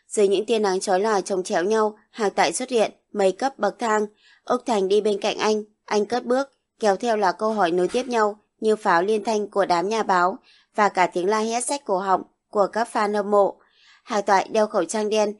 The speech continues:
mang kính râm đen trên sống mũi cao, chừa rất ít khoảng trống trên mặt. Dù vậy, Chu Niệm vẫn biết anh nhìn thấy mình trong đám đông, ngay từ cái liếc mắt đầu tiên. Giữa tiếng người la ó náo loạn, từ đầu đến cuối,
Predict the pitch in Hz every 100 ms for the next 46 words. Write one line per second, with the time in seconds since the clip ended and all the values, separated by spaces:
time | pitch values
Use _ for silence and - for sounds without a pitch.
0 | _ _ 214 202 202 180 214 208 220 202
1 | 196 - 208 202 190 196 180 - 220 202
2 | - _ _ - 220 190 233 202 269 -
3 | 190 170 202 175 190 254 226 220 185 -
4 | _ _ _ - 214 185 202 185 - _
5 | - 233 220 165 202 226 262 - - 220
6 | 208 185 185 180 226 202 233 202 185 190
7 | 226 220 214 _ _ 226 214 214 190 185
8 | 180 196 240 262 269 202 185 226 220 214
9 | - _ _ - _ - 233 214 202 233
10 | 190 202 185 185 190 180 190 233 214 -
11 | _ - 208 190 185 180 185 202 190